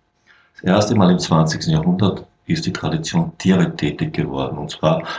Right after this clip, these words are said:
mit einem Lehrer, der eine sogenannte vorbereitende Arbeit geleistet hat, und das war Gurdjieff.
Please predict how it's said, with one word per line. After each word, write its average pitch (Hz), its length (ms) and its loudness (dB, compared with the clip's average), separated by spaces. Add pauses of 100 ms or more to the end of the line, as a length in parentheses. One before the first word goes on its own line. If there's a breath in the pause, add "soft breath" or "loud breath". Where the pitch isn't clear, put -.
(120)
mit 87 120 2
einem 78 280 2
Lehrer, 90 380 4
der 76 160 -4
eine 73 40 -4
sogenannte - 680 -4 (160 loud breath)
vorbereitende 80 960 0
Arbeit - 320 -4
geleistet 69 480 -6
hat, 71 100 -10
und 76 140 -8
das 78 160 -2
war 67 80 -6
Gurdjieff. - 400 -10